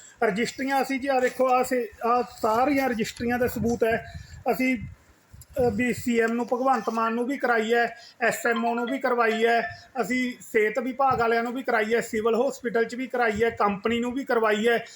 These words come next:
ਡੀ ਸੀ ਨੂੰ ਵੀ ਕਰਵਾਈ ਹੈ, ਐਸ ਐਸ ਪੀ ਨੂੰ ਵੀ ਕਰਵਾਈ ਹੈ। ਅਸੀਂ ਆਏ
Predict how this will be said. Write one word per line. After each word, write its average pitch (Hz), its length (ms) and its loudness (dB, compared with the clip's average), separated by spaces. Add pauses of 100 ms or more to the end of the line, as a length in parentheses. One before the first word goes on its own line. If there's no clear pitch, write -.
(760)
ਡੀ 202 200 2
ਸੀ 240 160 -4
ਨੂੰ 240 140 -4
ਵੀ 269 100 -4
ਕਰਵਾਈ 233 420 0
ਹੈ, 233 100 4
ਐਸ 220 340 0
ਐਸ 226 220 -2
ਪੀ 254 100 -2
ਨੂੰ 247 120 -4
ਵੀ 262 100 -4
ਕਰਵਾਈ 226 440 2
ਹੈ। 233 220 0 (320)
ਅਸੀਂ 247 220 -2
ਆਏ 240 140 0